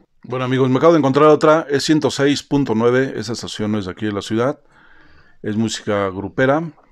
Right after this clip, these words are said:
Voy a esperar un momento a ver si encuentro la identificación del, de la estación y les digo de dónde es. Bien, amigos, me doy por vencido, el ciento seis punto nueve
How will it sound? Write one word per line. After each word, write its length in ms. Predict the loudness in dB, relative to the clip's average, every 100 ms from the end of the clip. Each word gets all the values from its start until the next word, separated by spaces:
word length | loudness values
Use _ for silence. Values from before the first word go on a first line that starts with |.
| -14
Voy 200 | -2 0
a 40 |
esperar 320 | 0 2 2
un 60 | 4
momento 400 | 2 0 2 4
a 40 |
ver 120 | 4 2
si 360 | -4 -2 -4
encuentro 680 | -6 -4 -4 -2 -4 -4 -10 -20 -20 -20 _ _ -10
la 120 | -8
identificación 520 | -8 -8 -8 -6 -2
del, 240 | 0 -2 -4
de 120 | -6
la 60 | -4
estación 400 | -4 -2 2 4
y 40 |
les 120 | 4 2
digo 160 | 2
de 60 | 2
dónde 260 | 0 -2
es. 260 | -8 -12 -20 -20 _ _ _ _ _ -20 -20 _ _ _ _ _ _ _ _ _ _ _ _ _ _ _ _ _ _ _ _ _ _ _ _ _ _ _ _ _ _ _ _ _ _ -10
Bien, 180 | -2 0
amigos, 280 | 4 4 4
me 80 |
doy 160 | 6 6
por 160 | 4 0
vencido, 580 | -2 2 4 4 2 -4
el 160 | -8
ciento 280 | -4 -4 -2
seis 240 | -4 -6 -4
punto 260 | -6 -4
nueve 420 | -2 0 0 -2